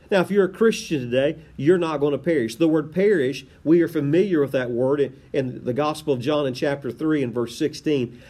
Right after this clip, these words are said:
After Jesus had spoken to Nicodemus, who came to him at night and wanted to know who he was, Jesus said these words,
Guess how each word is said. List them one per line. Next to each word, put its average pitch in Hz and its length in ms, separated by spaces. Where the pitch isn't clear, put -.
After 185 300
Jesus 190 480
had 143 160
spoken 170 420
to 135 100
Nicodemus, 147 680
who 143 80
came 139 320
to 139 140
him 120 80
at 113 80
night 160 480
and 135 240
wanted 196 380
to 175 120
know 151 440
who 165 180
he 147 100
was, 131 600
Jesus 214 560
said 151 240
these 156 240
words, 131 480